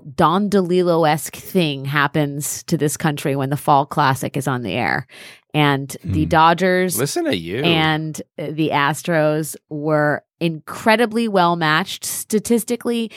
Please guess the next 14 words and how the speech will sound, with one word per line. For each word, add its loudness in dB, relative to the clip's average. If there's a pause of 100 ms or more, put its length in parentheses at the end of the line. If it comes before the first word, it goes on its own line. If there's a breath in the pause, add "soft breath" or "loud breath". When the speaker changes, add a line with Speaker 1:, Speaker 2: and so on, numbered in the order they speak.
(180 loud breath)
Speaker 1:
the -4
two 2
best 0 (100)
matched -2 (500)
teams 0
ever 2
to -8
play 0
in -2
the -4
World -2
Series. -2 (320 loud breath)
And 0
it, -2